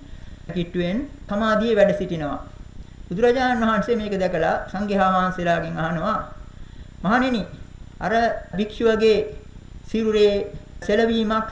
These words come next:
සසලවීමක් දකින්න ලැබෙනවද?" එතකොට මේ සංඝයා වහන්සේලා කියනවා, "භාග්‍යතුන් වහන්සේ, ඒ ආශුතුන් වහන්සේ සංඝයා මැද හිටියත්, තනිව භාවනා වැඩ හිටියත් උන්වහන්සේගේ ශරීරයේ සසලවීමක්, සෙලවීමක්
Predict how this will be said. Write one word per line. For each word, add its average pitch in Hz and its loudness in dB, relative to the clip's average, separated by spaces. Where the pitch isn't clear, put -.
සසලවීමක් 202 0
දකින්න 208 4
ලැබෙනවද?" 226 2
එතකොට 190 -2
මේ 185 0
සංඝයා 208 4
වහන්සේලා 175 0
කියනවා, 170 -4
"භාග්‍යතුන් 180 0
වහන්සේ, 208 2
ඒ 190 0
ආශුතුන් 226 6
වහන්සේ 214 2
සංඝයා 202 2
මැද 214 2
හිටියත්, 180 0
තනිව 214 0
භාවනා 226 2
වැඩ 202 2
හිටියත් 190 0
උන්වහන්සේගේ 196 0
ශරීරයේ 202 2
සසලවීමක්, 202 0
සෙලවීමක් 202 0